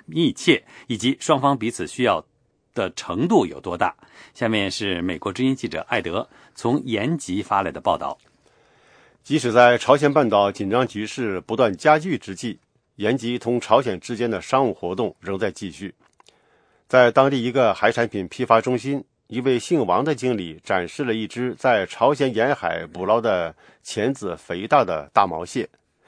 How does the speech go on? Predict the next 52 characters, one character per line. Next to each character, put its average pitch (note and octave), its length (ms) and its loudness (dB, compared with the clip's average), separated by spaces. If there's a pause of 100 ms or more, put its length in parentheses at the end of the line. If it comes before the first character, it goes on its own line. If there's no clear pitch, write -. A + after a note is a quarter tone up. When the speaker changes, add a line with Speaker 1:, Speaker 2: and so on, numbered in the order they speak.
(160)
Speaker 2:
每 A#2+ 160 2
天 D#3 140 0
夜 G3+ 100 4
晚 G2 360 2
都 C#3 100 0
有 A2 160 2
这 C#3+ 140 -2
样 A2 120 0
的 F#2+ 120 -2
螃 F#2 240 -6
蟹 G2 320 -4
运 A2 180 -4
进 F2+ 140 -8
来， D#2+ 240 -8 (160)
和 - 120 -10
冰 C3+ 220 -2
块 C3 160 0
一 B2+ 80 -2
起 F2 320 -12
装 C3+ 240 -2
箱 C#3+ 180 -2
之 C#3+ 140 -8
后 F2 480 0
空 G#2 240 -2
运 G2 80 -2
到 E2+ 140 0
上 F2+ 240 -2
海。 - 180 -18 (720)
王 G#2 180 -2
经 A#2 140 -2
理 F#2 100 -6
说， A#2+ 300 0 (320)
朝 D#3 180 2
鲜 E3 160 0
半 E3+ 160 2
岛 A#2 120 0
的 C3 100 0
紧 F#2+ 180 -8
张 A2+ 160 0
局 G2 160 -10
势 A2+ 400 -6
对 C3+ 120 -4
他 A#2+ 100 0
的 A2+ 100 2
生 E3+ 240 -2
意 A2+ 280 -2
没 G2+ 100 0
有 B2 100 4
任 C3+ 160 0
何 A2 140 -2
影 E2+ 220 -8
响。 - 200 -10